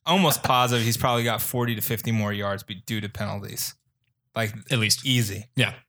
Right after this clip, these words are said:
Speaker 1: Um, and then let's, let's shift gears defensively because I, I've harped on this on Twitter.
Speaker 2: <laughs>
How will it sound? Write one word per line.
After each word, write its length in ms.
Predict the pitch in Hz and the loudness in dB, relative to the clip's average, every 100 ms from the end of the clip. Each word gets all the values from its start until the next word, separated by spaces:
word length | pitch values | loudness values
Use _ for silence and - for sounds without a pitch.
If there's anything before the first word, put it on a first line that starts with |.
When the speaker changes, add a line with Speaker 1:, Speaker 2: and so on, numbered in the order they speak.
| _ _ _ | _ _ _
Speaker 1:
Um, 500 | 113 110 107 104 104 - | -2 2 2 2 -2 -2
and 220 | 127 123 | 2 2
then 260 | 120 113 - _ _ - | 2 0 -4 _ _ -2
let's, 380 | 147 147 - 143 | 0 2 2 2
let's 160 | 156 156 | 2 2
shift 220 | 170 - | 2 0
gears 260 | 135 123 - | 0 0 0
defensively 520 | 120 120 110 110 110 | -2 -2 -2 -2 -6
because 340 | 113 - 104 90 | -6 -6 -4 -2
I, 380 | 117 120 110 - _ - - - _ _ _ _ _ _ | 0 0 -2 -8 _ -20 -20 -20 _ _ _ _ _ _
I've 120 | 143 - | -2 0
harped 340 | 139 139 143 | 2 0 2
on 140 | 135 | 2
this 520 | 127 127 - - - - _ | 2 4 4 4 0 -8 _
on 160 | 123 117 | -4 -2
Twitter. 480 | - 120 110 107 104 - _ - - - - | -2 -2 0 -2 -4 -8 _ -16 -16 -16 -6
Speaker 2:
<laughs> 160 | - | -2